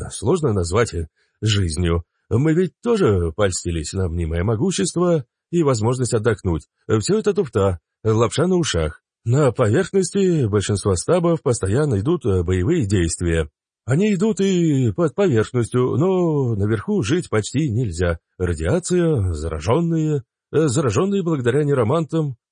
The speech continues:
обладают небывалой мощью. Нероманты охотятся за телами в коме,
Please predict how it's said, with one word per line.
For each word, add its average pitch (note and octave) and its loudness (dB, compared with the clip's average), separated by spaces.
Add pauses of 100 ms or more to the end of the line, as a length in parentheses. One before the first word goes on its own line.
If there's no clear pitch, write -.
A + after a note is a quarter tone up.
(140)
обладают C3 2
небывалой G#2+ 2
мощью. F#2 0 (300)
Нероманты G#2 0
охотятся F2 -4
за E2+ -6
телами E2 -2
в - -14
коме, F#3 0